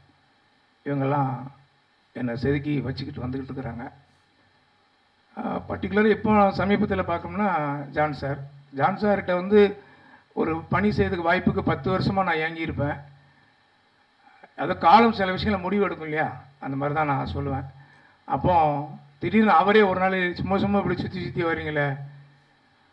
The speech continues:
ஆ, இந்த மாதிரி கொஞ்சம் ஒர்க் பண்ணுங்க" அப்படின்னாப்புல. நான் ஒர்க் பண்ண இடத்துல எல்லாத்தையுமே அவருக்கு பேரை காப்பாத்தி கொடுத்த நம்பிக்கை எனக்கு இருக்கு. அடுத்தது விஜயன் சார்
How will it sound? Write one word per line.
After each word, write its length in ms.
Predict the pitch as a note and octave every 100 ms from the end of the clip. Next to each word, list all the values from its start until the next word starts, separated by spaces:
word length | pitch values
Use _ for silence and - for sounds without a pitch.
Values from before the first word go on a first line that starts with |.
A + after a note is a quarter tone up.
| _ _ _ -
ஆ, 40 | - - -
இந்த 120 | - D3+
மாதிரி 460 | D#3+ D#3+ C#3+ D3
கொஞ்சம் 220 | D3+ C#3+
ஒர்க் 180 | D3 -
பண்ணுங்க" 500 | D#3+ D3+ C#3 C3+ C3 - -
அப்படின்னாப்புல. 580 | C3 C3 B2+ A#2 C3 C3+ - _ _ _ _ _ _
நான் 140 | - B2+
ஒர்க் 200 | C3+ -
பண்ண 200 | D#3 D3+
இடத்துல 280 | D3 D3+ C#3+
எல்லாத்தையுமே 720 | D3+ D3+ D#3 E3 D#3 D3 - -
அவருக்கு 360 | C3 C3+ C3+ C3
பேரை 300 | C3+ C#3 C3+
காப்பாத்தி 400 | C3+ B2+ C3 C3+
கொடுத்த 260 | C#3 C3 C3+
நம்பிக்கை 400 | B2+ C3+ C#3 C#3
எனக்கு 180 | C3
இருக்கு. 420 | B2+ - D#3 D3 - _ _ _ _ _ _ _ _ _ _ _ _ _ _ _ _ - - - C3 C#3 - - _
அடுத்தது 300 | - C3 C#3+
விஜயன் 320 | C3+ C#3 D3 C3+
சார் 340 | D#3 -